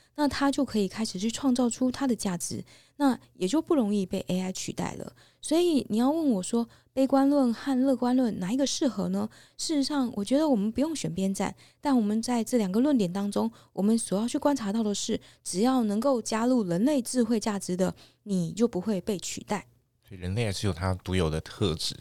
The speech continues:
Speaker 2: 还有自主意识的思考。那使用生成式A I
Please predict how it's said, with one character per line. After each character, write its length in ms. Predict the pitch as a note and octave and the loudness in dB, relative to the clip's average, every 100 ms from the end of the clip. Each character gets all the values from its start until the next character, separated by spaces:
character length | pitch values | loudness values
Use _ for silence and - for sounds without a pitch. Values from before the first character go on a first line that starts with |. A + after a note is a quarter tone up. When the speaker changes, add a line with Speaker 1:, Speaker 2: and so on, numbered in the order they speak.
| F2+ E2 E2+ | -14 -14 -4
Speaker 2:
还 120 | F2+ | -2
有 100 | D3+ | -2
自 260 | - A#2 | -4 -4
主 180 | G2 D#2+ | -4 -4
意 140 | F2 F#2 | -4 -2
识 200 | - F2 | -2 -2
的 80 | D#2 | -2
思 340 | - E2+ E2+ | -4 -2 -2
考。 260 | - - - _ | -4 -6 -10 _
那 320 | A#2+ A#2+ A#2+ G#2+ | -8 -6 -6 -8
使 300 | - - G2+ | -8 -6 -2
用 280 | F3 F3 D3 | 0 -2 -2
生 220 | - G3+ | -2 0
成 180 | C3+ G2+ | 2 2
式 300 | - A#2+ - | 0 -2 -4
A 180 | - F#2 | -4 -2
I 280 | - F2 F#2 | -2 -4 -4